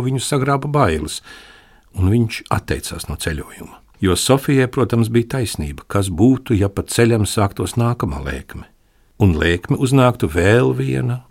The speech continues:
un vēl, to pierādīja rentgenu uzņēmumi. Tie to pierādīja. Kenets Bergs vēl ar vienu skaldīja malku. Lelands piespieda Pieru pie rūts. "Es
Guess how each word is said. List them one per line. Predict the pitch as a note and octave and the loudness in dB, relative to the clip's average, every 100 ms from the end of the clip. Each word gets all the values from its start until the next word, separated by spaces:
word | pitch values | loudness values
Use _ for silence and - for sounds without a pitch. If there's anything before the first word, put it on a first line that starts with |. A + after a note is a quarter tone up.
| - | -2
un | D#2+ D2 | -2 -2
vēl, | E2+ G#2+ D3 C#3 _ _ _ _ _ _ _ - | -2 -2 -4 -8 _ _ _ _ _ _ _ -4
to | F2+ | 2
pierādīja | A2+ G2 F#2 G2 G2+ | 2 4 4 4 4
rentgenu | G2 E2+ D2+ D2 | 4 2 -2 -4
uzņēmumi. | D2+ C#2 C#2 C2+ C#2+ - _ _ _ _ _ _ _ _ | -4 -4 -4 -8 -12 -20 _ _ _ _ _ _ _ _
Tie | E2 D#2+ B2 - | -2 0 -2 -6
to | - F2+ B2 - | -4 -2 -4 -4
pierādīja. | - D2+ - - - - _ - - - - | -4 -4 -8 -14 -16 -18 _ -20 -20 -8 2
Kenets | D#3+ C#3+ - A#2 | 4 4 2 4
Bergs | D#3+ C#3 E2+ - - - - - G#2 | 6 6 4 -2 -6 -4 -6 -4 0
vēl | G2+ | 2
ar | G2 | 4
vienu | A#2+ D3 C#3 | 2 2 -2
skaldīja | - B2+ A#2 A2+ | 0 2 2 2
malku. | A#2 G2 C#2 - - - - _ _ - - - | 2 2 -2 -14 -18 -18 -20 _ _ -20 -18 -6
Lelands | F2+ G#2+ D3+ C#3+ C3+ - | 2 4 6 4 4 0
piespieda | C#3 A2 - G2 F#2+ | 0 0 0 0 0
Pieru | A2 G2 F#2 | 2 0 2
pie | - | -2
rūts. | E2 A#2+ D#3+ - - _ _ _ - | 0 -2 -4 -8 -12 _ _ _ -2
"Es | A#2 - - | -2 -2 -12